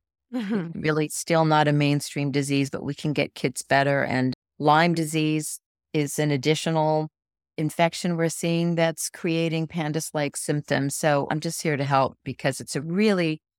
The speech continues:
Speaker 2: the last thing I'll just say, it's a, it's a really scary illness that little children get between the ages of four and ten, generally, not always. There's outliers.
Speaker 1: Mm-hmm.
Speaker 2: It's really scary. It's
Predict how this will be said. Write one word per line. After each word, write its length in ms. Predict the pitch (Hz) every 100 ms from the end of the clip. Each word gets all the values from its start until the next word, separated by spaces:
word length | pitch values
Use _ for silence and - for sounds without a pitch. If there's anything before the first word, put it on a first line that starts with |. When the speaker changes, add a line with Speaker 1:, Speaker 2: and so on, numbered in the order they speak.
| _
Speaker 2:
the 100 | -
last 260 | 156 165 160
thing 120 | 156
I'll 100 | 156
just 140 | 151 -
say, 140 | 147
it's 160 | 139 156
a, 160 | 135 -
it's 140 | -
a 60 | 156
really 280 | 156 190 190
scary 840 | - - - 143 143 156 180 208 _ _ _ _
illness 480 | - 165 175 202 214
that 220 | - 139
little 320 | 139 147 151 156
children 420 | - 147 160 185
get 260 | 185 196 -
between 360 | 165 - 143
the 200 | 143 -
ages 300 | 143 147 143
of 100 | 139
four 300 | - 127 131
and 180 | 131 -
ten, 460 | - 180 180 190 196 _ _ _ _
generally, 640 | - 165 170 170 180 202 196
not 200 | 127 -
always. 560 | - 156 165 170 175 -
There's 160 | 120
outliers. 640 | - 139 - 151 151 156 - _ _ _ 202
Speaker 1:
Mm-hmm. 240 | 185 202
Speaker 2:
It's 200 | 160 - -
really 360 | 185 226 220
scary. 540 | 214 - - 180 151 135
It's 200 | -